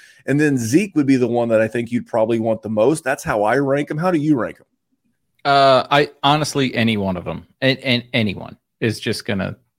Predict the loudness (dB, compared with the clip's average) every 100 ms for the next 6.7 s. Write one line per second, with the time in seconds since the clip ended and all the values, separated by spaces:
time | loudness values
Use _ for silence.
0 | _ _ _ _ -2 2 0 2 2 0
1 | -2 -4 -6 -4 0 0 -2 -6 -6 -8
2 | -14 _ -6 -4 -6 -6 -6 -4 0 0
3 | 0 -2 -2 -2 -4 -8 -2 -2 0 -2
4 | -2 -4 -8 -10 _ _ _ -20 _ _
5 | _ _ _ _ _ _ _ -4 -2 -2
6 | 2 4 4 -2 -4 -6 -6